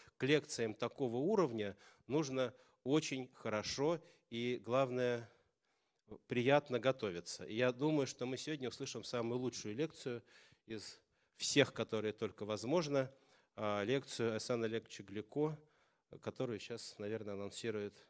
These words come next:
наш замечательный ведущий. Спасибо нам всем и приятного просмотра.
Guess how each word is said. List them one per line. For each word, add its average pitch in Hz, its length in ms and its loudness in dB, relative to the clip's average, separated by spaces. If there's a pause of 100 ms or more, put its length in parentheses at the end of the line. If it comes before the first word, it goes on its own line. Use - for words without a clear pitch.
(280)
наш - 260 -8
замечательный 104 680 -4
ведущий. 82 480 -12 (260)
Спасибо 131 400 2
нам 120 160 6
всем 226 360 4 (460)
и 147 220 6
приятного 120 640 6
просмотра. 95 560 -2